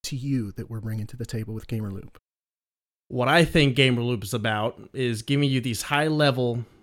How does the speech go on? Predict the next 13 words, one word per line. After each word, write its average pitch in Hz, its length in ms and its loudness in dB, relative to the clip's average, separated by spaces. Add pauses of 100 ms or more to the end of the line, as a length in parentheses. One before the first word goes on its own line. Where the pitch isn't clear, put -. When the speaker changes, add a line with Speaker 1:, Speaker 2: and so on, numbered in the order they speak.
(180)
Speaker 2:
news 127 320 2
segments, 104 720 -6 (380)
quick 147 240 -2
ideas, 127 560 0
quick, - 400 -6 (280)
just - 320 -6
quick 151 200 -2
status 139 440 2
of 120 220 -2
your 117 140 0
favorite 123 340 -2
games 110 420 -4
happening. 104 440 -8